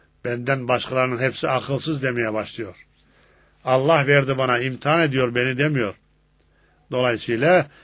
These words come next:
insanlar Rablerine değişik zamanlarda, değişik zeminlerde, değişik şeylere ortak koşuveriyorlar. "Allah verdi bu sıhhati bana." demiyor. "Filan profesör sayesinde,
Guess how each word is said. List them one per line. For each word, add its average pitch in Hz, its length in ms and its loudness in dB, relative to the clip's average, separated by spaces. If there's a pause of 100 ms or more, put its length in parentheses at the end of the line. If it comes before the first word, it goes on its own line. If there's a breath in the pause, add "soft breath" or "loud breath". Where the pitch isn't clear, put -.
(200 soft breath)
insanlar 147 600 2 (320 loud breath)
Rablerine 143 640 4
değişik 143 400 2
zamanlarda, 123 760 0 (380 soft breath)
değişik 143 400 2
zeminlerde, 131 720 0
değişik 139 340 0
şeylere 127 340 -2
ortak 139 380 -2
koşuveriyorlar. 101 840 -8 (680 soft breath)
"Allah 147 420 4
verdi 135 320 4
bu 131 60 -4
sıhhati 131 500 -2
bana." 131 260 0
demiyor. 156 420 6 (340 loud breath)
"Filan 180 380 4
profesör 156 540 2
sayesinde, 139 760 0